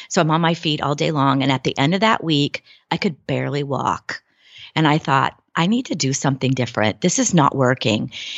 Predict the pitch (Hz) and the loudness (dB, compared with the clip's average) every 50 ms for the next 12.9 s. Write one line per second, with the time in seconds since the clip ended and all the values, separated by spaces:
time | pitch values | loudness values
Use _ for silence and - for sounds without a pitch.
0 | - - - 175 185 190 180 180 180 180 185 - 170 - 233 226 - - 185 165 | -8 -2 2 4 4 4 4 4 4 2 2 0 0 2 2 2 2 0 -2 -2
1 | 180 240 262 269 262 262 254 240 233 233 233 233 233 226 - _ - 180 170 165 | 0 2 2 2 4 4 4 4 4 4 2 0 0 -2 -2 _ -2 0 0 0
2 | 165 165 160 156 156 160 143 - - - - _ _ _ _ _ _ _ - 147 | 0 -2 -2 -2 -4 -6 -8 -14 -20 -20 -20 _ _ _ _ _ _ _ -4 0
3 | 175 165 180 175 - - 196 180 175 170 180 175 170 165 160 151 156 147 - - | 0 0 0 0 -4 -6 -4 -4 -4 -4 -4 -4 -4 -2 -2 -2 -4 -4 -6 -12
4 | _ _ _ - - 180 160 151 156 147 156 160 156 - - - - - - 185 | _ _ _ -6 -4 -4 -2 0 0 0 0 0 -2 -2 -4 -8 -8 -6 0 2
5 | 214 214 220 226 233 220 185 170 170 165 - - 156 147 - - - 156 - - | 4 4 4 4 2 0 0 -2 -4 -2 -2 -2 -4 -4 -4 -4 -4 -4 -4 -2
6 | 190 165 156 139 135 139 143 135 135 135 135 - - 131 135 - - - 127 127 | 0 0 2 2 4 4 4 4 4 2 0 0 -2 -4 -6 -4 0 2 2 2
7 | 127 - - _ _ - 139 131 127 127 - 143 143 143 147 143 - - 139 143 | 2 0 -4 _ _ 0 0 2 2 0 0 -2 -2 0 -2 -2 0 0 2 2
8 | - - - - - - - - - - _ _ - - 202 233 240 254 247 208 | 2 0 -2 -6 -20 -20 -20 -20 -20 -20 _ _ 2 4 4 4 6 4 4 4
9 | 202 196 180 - 175 160 156 156 156 - - - - 165 156 147 135 - - - | 4 4 2 4 4 6 6 6 4 2 -4 -6 -4 -4 -2 -4 -4 -12 -14 -20
10 | - - - - 196 170 160 - - 190 190 180 - 151 151 - 151 151 156 143 | -20 -16 -6 -2 -2 -2 -2 -2 -6 -6 -6 -4 -2 -2 -2 -2 -4 -10 -10 -10
11 | 139 - - 143 - - 135 131 131 127 131 - - 143 139 127 104 - - - | -10 -8 -8 -8 -8 -8 -10 -10 -10 -10 -10 -10 -8 -6 -4 -4 -6 -8 -12 -20
12 | - - - - - - - _ - 196 196 190 185 185 185 185 165 | -20 -20 -20 -20 -20 -20 -10 _ 0 2 2 2 2 0 0 -4 -8